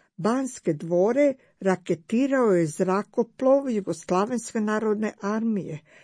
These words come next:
s nakanom atentata na tadašnjega predsjednika Republike, doktora Franju Tuđmana, i drugih državnih uglednika,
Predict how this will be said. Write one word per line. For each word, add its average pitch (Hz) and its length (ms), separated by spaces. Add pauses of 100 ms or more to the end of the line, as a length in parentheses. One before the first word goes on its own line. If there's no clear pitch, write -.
(160)
s - 180 (320)
nakanom 226 880 (460)
atentata 254 1000 (320)
na 185 180 (120)
tadašnjega 226 640 (120)
predsjednika 196 680
Republike, 226 720
doktora 190 480
Franju 180 360
Tuđmana, 170 760 (440)
i 214 120
drugih 240 440
državnih 214 520
uglednika, 233 800